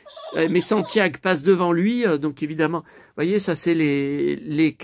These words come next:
les cartes que le, le fan, là, le, le, le follower de ma chaîne, c'est, enfin c'est des Panini, hein, vous voyez,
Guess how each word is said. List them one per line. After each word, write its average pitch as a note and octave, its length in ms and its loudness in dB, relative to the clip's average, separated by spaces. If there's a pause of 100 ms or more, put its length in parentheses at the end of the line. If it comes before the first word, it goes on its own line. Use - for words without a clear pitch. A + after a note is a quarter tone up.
les D3+ 140 0
cartes F#3 360 -4
que - 120 -2
le, C#3 800 0
le D3+ 140 0
fan, E3 360 0
là, C3 260 -2
le, B2+ 380 -2
le, A#2+ 240 -4
le B2+ 120 -4
follower D#3+ 540 2
de C#3 120 -2
ma C3 160 -4
chaîne, D3+ 340 -2 (640)
c'est, A3 220 6
enfin D#3+ 180 -4
c'est D#3+ 160 -2
des F3 260 4
Panini, G#3+ 640 -2
hein, E3 160 -4
vous - 1080 -18
voyez, C#3+ 280 -4